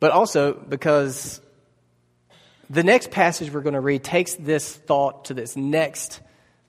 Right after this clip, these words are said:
logical spot. And it's too much to chew that with this, this morning.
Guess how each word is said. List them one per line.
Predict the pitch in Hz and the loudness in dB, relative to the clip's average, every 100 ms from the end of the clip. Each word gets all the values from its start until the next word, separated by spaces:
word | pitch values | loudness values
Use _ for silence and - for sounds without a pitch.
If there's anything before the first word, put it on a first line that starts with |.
| - | -12
logical | 127 139 143 139 135 135 123 | -2 2 4 2 -2 -4 -6
spot. | - - - _ _ _ - 117 - - - - _ _ _ _ _ _ _ _ _ _ | -6 -12 -16 _ _ _ 0 0 0 -10 -20 -20 _ _ _ _ _ _ _ _ _ _
And | 131 | -4
it's | 139 - - - | -4 -6 -14 -8
too | 240 | -2
much | 220 185 165 | 4 4 2
to | 147 | -6
chew | - - 160 | -4 0 2
that | 147 143 127 - | 4 4 4 -2
with | 127 143 139 | -2 -2 -2
this, | 127 135 113 - - - | -2 0 0 -6 -14 -16
this | - 120 - | -10 -10 -6
morning. | 120 110 90 | -6 -6 -10